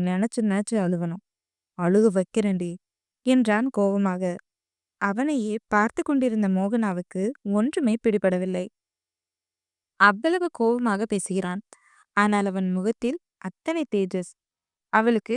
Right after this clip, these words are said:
தெளிவாக விளங்கியது. வாய் வார்த்தையாக தான்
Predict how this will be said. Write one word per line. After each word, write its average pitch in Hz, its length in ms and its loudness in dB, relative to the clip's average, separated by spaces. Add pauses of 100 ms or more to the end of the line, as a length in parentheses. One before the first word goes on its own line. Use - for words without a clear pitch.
(100)
தெளிவாக 254 520 4
விளங்கியது. 196 580 0 (460)
வாய் 190 360 0
வார்த்தையாக 233 540 0
தான் 190 260 0